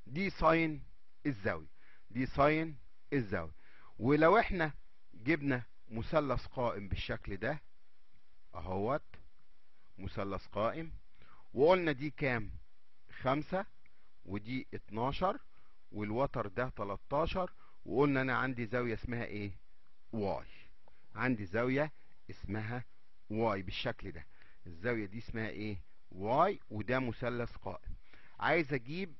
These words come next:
جيب الزاوية. جيب الزاوية اللي هو ايه؟ اللي هو ساين اهو، ساين واي بتساوي، قلنا المقابل، فين بقى المقابل بتاع الواي اللي هو قصادها كده في وشها على طول كده؟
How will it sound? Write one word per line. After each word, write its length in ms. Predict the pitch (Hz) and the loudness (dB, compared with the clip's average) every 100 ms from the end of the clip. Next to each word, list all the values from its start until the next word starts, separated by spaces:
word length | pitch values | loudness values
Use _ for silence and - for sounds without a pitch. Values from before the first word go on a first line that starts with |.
| - 101 | -8 0
جيب 240 | 160 175 | 4 8
الزاوية. 460 | 143 98 123 101 82 - 98 | 8 8 2 2 -2 -8 2
جيب 200 | 156 160 | 6 6
الزاوية 380 | 120 151 156 | 6 4 4
اللي 140 | 143 135 | 4 4
هو 300 | 135 147 143 | 4 4 2
ايه؟ 440 | - 139 135 127 - - - | 0 -2 0 -2 -4 -8 -8
اللي 200 | 90 98 | -4 -4
هو 300 | 110 123 120 | -2 0 0
ساين 640 | - 143 151 160 196 277 262 - - - - | 0 4 6 6 4 0 -6 -8 -10 -10 -6
اهو، 320 | - 120 147 - - - - | 0 2 2 -2 -8 -10 -10
ساين 580 | - 123 139 170 214 - - - - - - | -2 2 4 2 0 -6 -8 -8 -8 -8 -6
واي 500 | 120 123 113 95 85 - - - - - | 2 6 6 6 0 -6 -8 -8 -8 -8
بتساوي، 840 | 87 113 - - 120 120 101 127 185 - - - - - - - - - - - - - - | -4 -4 -4 -2 0 2 2 0 0 -6 -10 -8 -8 -8 -10 -10 -10 -8 -8 -8 -8 -8 4
قلنا 300 | 170 160 127 | 6 8 4
المقابل، 800 | 117 117 - 120 123 127 170 196 - - | 4 0 2 8 10 10 4 2 -8 2
فين 280 | 147 151 127 | 4 4 6
بقى 140 | 139 | 6
المقابل 500 | 131 123 - 127 120 | 6 2 2 2 4
بتاع 320 | 107 104 123 | 2 4 2
الواي 400 | 120 110 113 92 | 4 6 4 4
اللي 120 | 104 | 2
هو 100 | 113 | 4
قصادها 340 | 107 - 117 104 | 4 2 2 0
كده 280 | - 107 104 | -2 -2 -2
في 120 | 95 | -2
وشها 260 | 95 120 | -4 0
على 200 | 107 101 | 2 2
طول 200 | 98 101 | -2 -4
كده؟ 220 | - 85 | -4 -4